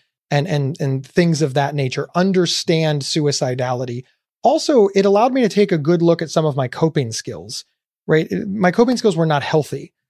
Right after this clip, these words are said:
My coping skills were things like sex and food, drugs, alcohol,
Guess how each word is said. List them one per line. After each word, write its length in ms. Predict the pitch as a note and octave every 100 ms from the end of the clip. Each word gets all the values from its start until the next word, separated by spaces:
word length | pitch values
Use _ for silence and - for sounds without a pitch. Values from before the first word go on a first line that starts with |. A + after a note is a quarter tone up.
| _ E3+
My 240 | E3 E3
coping 340 | E3 G3 G3+
skills 320 | E3 F3+ D#3+ C3
were 220 | F#3 G#3
things 320 | D#3+ C#3 C3+
like 200 | C3+ B2+
sex 460 | - G3+ D#3 - E3
and 160 | D3
food, 540 | - - F#3 C3+ B2+ C#3
drugs, 480 | D#3+ F#3 C#3+ C3+ -
alcohol, 640 | D#3+ F3+ F3 C#3+ B2+ A2+